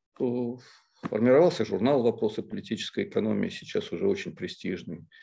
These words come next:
Существует Международная ассоциация постсоветского пространства, Всемирная политэкономическая ассоциация, кстати, где вице-президент, так сказать, там ценят российских ученых.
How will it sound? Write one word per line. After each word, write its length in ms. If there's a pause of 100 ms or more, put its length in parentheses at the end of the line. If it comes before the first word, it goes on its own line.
(140)
Существует 500
Международная 520
ассоциация 580
постсоветского 680
пространства, 680
Всемирная 500
политэкономическая 840
ассоциация, 680 (320)
кстати, 480 (120)
где 220
вице-президент, 880
так 300
сказать, 340
там 220
ценят 360
российских 580
ученых. 440